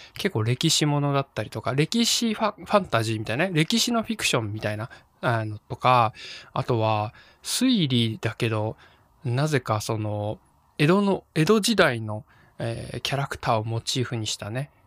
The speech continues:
えー、そういう推理系のね、えー、国老城でしたっけ？国老城みたいなね、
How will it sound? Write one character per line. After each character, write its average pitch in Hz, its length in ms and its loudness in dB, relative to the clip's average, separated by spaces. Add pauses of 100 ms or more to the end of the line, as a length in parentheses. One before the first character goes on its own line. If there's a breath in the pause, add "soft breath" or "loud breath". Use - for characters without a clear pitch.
(140)
え 107 140 -6
ー、 - 20 -
そ 127 220 0
う 123 60 4
い 123 100 2
う - 20 2
推 117 400 0
理 113 100 -6
系 104 300 -4
の 113 100 -6
ね、 147 180 -2 (420 loud breath)
え 110 140 -6
ー、 - 200 -4
国 202 280 0 (140)
老 170 280 4
城 117 200 0
で 113 80 -10
し - 80 -6
た 107 60 -10
っ - 40 -14
け？ - 200 -8
国 165 320 0
老 151 200 0
城 113 180 -2
み 104 100 -8
た 107 100 -8
い 123 40 -8
な 147 60 -2
ね、 170 120 -4